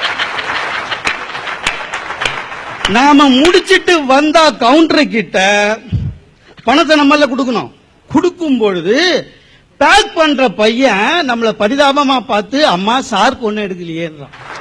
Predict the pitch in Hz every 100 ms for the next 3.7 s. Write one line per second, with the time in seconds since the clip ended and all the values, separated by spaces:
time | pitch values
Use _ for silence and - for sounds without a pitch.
0 | - - - - - - - - - -
1 | - - - - - - - 208 240 233
2 | 233 220 254 330 302 277 240 240 277 302
3 | 277 262 226 196 185 160